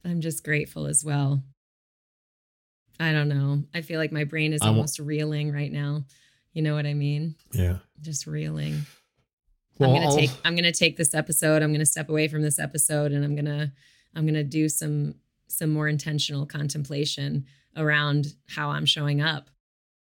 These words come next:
Speaker 1: how I'm
Speaker 2: Yeah.
Speaker 1: expressing my love and gratitude, and, and really just take a look and see where I want to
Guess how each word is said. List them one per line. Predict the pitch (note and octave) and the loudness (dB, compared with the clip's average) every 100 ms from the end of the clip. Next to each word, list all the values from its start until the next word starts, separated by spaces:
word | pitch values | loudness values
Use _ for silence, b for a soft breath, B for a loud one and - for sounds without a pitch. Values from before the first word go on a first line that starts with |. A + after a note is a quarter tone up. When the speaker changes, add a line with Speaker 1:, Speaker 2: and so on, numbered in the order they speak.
| _ _ | _ _
Speaker 1:
how | C#3+ D3 | -2 0
I'm | D3 D3+ | 4 4
Speaker 2:
Yeah. | |
Speaker 1:
expressing | E3 - D3+ C#3 D#3 C#3+ | 2 0 -2 -2 0 -2
my | C#3+ | 0
love | C#3+ C#3+ | 0 0
and | C#3+ | 0
gratitude, | D3 D3 C#3 C#3 C#3+ C#3+ | -2 -6 -6 -2 0 2
and, | C#3+ C#3+ C#3+ | 0 -2 -4
and | D3+ D3 | -6 -4
really | C#3+ C#3+ C#3+ D3 - _ _ _ _ _ _ - | -2 0 0 -2 -6 _ _ _ _ _ _ -10
just | E3+ - - | -4 -4 -2
take | E3 E3+ | -2 0
a | |
look | D#3+ D#3 G3+ - | 0 0 -2 -4
and | D#3+ D#3 D#3 | -2 -2 -2
see | - E3 | 0 0
where | D#3 D3+ | 2 2
I | D3+ | 0
want | D#3 D3+ | 0 -2
to | - D#3+ D#3 D#3+ | -4 -2 0 -2